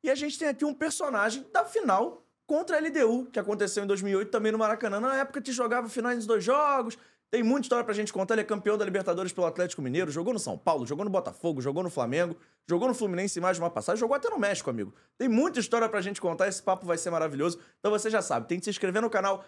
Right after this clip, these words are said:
ativar o sininho da notificação, deixar o seu like, o seu comentário e, claro, compartilhar com todo mundo, avisando que o Fora do Jogo está ao vivo com o Júnior César,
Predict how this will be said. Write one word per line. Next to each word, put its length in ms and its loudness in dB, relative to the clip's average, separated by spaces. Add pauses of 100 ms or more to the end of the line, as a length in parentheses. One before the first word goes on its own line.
(100)
ativar 400 2
o 40 0
sininho 200 -4
da 60 2
notificação, 400 -2
deixar 240 -2
o 20 0
seu 200 -2
like, 280 2
o 60 -8
seu 100 -6
comentário 320 -2
e, 60 -6
claro, 320 4 (280)
compartilhar 580 4
com 180 -4
todo 320 2
mundo, 360 2 (200)
avisando 560 0
que 80 -2
o 60 0
Fora 280 4
do 140 -2
Jogo 200 0
está 140 -2
ao 160 2
vivo 240 -2
com 120 -4
o 40 -2
Júnior 300 0
César, 340 -2